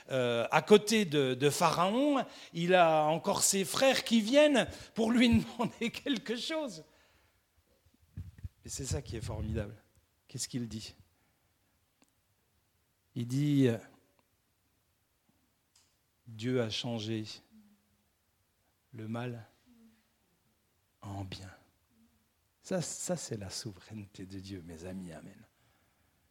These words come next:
George Muller disait, euh, « Les difficultés nourrissent notre foi. » Et c'est jamais simple d'avoir des difficultés, hein ? C'est jamais simple d'avoir des ennuis.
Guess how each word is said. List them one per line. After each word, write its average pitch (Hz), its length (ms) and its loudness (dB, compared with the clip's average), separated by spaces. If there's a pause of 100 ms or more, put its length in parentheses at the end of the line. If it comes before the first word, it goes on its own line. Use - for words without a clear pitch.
(960)
George 131 320 0
Muller 143 400 6
disait, 131 520 -2 (480)
euh, « 104 360 -8
Les 120 220 -6
difficultés 127 640 -4
nourrissent 127 500 -2
notre 117 300 -6
foi. » - 260 -12 (1500)
Et 104 300 -8 (420)
c'est - 300 -8
jamais 117 240 0
simple 131 260 0
d'avoir 107 300 0
des 113 100 -2
difficultés, 101 800 -8
hein ? 160 160 -4 (880)
C'est 101 200 -12
jamais 123 260 -4
simple 143 300 -2
d'avoir 113 340 -8
des 110 180 -6
ennuis. 110 400 -8